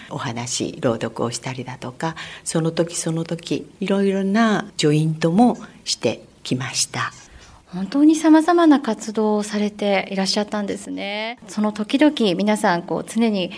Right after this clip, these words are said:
Speaker 2: 何か意識されてきたこと、心がけてきたことっていうのはありますか？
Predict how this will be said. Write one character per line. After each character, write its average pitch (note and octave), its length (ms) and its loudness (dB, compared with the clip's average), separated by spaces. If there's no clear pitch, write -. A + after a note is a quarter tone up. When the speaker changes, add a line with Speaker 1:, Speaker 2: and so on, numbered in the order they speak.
Speaker 2:
何 G3+ 220 0
か - 80 0
意 F#3 100 4
識 - 220 -2
さ A3 160 -2
れ G3 100 0
て G#3 120 -4
き - 60 -14
た G#3+ 140 -6
こ F#3+ 140 -4
と、 D#3 400 -2
心 G3+ 260 0
が A#3 120 0
け B3 100 -2
て G3+ 100 -4
き - 80 -18
た G3 100 -4
こ F#3+ 100 -12
と F#3 100 -8
っ - 20 -18
て F3+ 100 -8
い F#3+ 40 -4
う - 20 -6
の F3+ 80 -8
は E3+ 60 -6
あ F3+ 80 -4
り A3 80 2
ま C4 160 2
す C4 100 -10
か？ B3 320 0